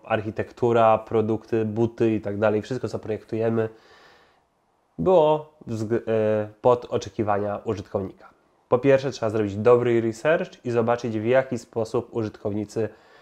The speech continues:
korzystają z różnych rzeczy. Przykładowo, miałem, o, przyjemność robić kiedyś aplikację forexową,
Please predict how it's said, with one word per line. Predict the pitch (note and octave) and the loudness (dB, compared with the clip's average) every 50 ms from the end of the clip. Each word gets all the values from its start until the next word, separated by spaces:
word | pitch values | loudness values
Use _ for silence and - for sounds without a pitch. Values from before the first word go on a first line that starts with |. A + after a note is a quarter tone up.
| - _ _ _ _ | -20 _ _ _ _
korzystają | - A#2 A2 G#2+ G#2+ G2 - A2 G#2 G#2 G#2 G#2 G#2 G#2 G#2 G2+ G2+ _ _ - | 0 0 2 2 0 -2 2 2 2 4 4 2 2 0 0 -2 -6 _ _ -6
z | - A2+ | -2 0
różnych | A2+ A2+ G#2+ G#2+ G#2+ G2+ G2 | 2 2 2 2 0 0 -2
rzeczy. | - - - - - - _ _ _ _ _ _ - _ _ _ _ _ _ _ _ _ _ - | -2 -6 -10 -14 -20 -20 _ _ _ _ _ _ -20 _ _ _ _ _ _ _ _ _ _ -2
Przykładowo, | - D#3 - D3 A#2+ A2 G2+ F#2 F2+ F2+ | -2 2 6 6 6 6 6 2 2 0
miałem, | F#2+ A#2 C3+ C3+ C3+ C3 B2+ B2+ B2+ A#2 - _ _ _ _ _ _ _ _ _ _ - | 2 4 6 6 6 6 4 2 -6 -8 -16 _ _ _ _ _ _ _ _ _ _ -10
o, | - - _ _ _ | -10 -10 _ _ _
przyjemność | - - - A2 G#2+ A2 B2 C#3 D#3 E3 D#3+ - | -16 -10 -4 -2 -2 0 2 2 2 2 2 0
robić | B2+ A#2 A2+ G#2+ G#2 - | 0 -2 0 -2 -2 -2
kiedyś | - A2+ G#2+ A2+ - - | -2 -2 -2 -2 -6 -8
aplikację | G#2 - - G2+ - A#2 A#2 - A2+ G2+ | -10 -10 -8 -6 -2 -2 -2 -2 -4 -6
forexową, | - G#2+ G2+ F#2 - - - A2+ G#2+ A#2 C#3 D#3 F3 G#3+ - | -6 -6 -8 -8 -8 -6 -6 -4 0 4 4 4 4 2 0